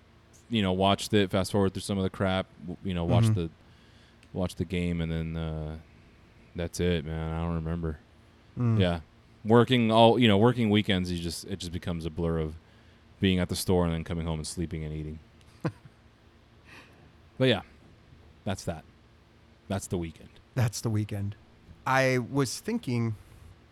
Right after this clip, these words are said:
Speaker 2: that in an effort to encourage people to do the sound off, we should probably read the sound off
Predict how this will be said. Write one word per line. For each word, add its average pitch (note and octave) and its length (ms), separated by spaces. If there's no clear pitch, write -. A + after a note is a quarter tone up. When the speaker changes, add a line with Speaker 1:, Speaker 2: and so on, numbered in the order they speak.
Speaker 2:
that A2+ 600
in A#2+ 100
an A#2+ 100
effort D3 300
to C3+ 140
encourage A#2 420
people G#2+ 460
to G#2+ 360
do A#2+ 140
the G#2+ 100
sound D#3 320
off, G#2+ 320
we B2+ 80
should - 120
probably B2+ 240
read A#2 260
the A2 80
sound G#2+ 320
off G2+ 240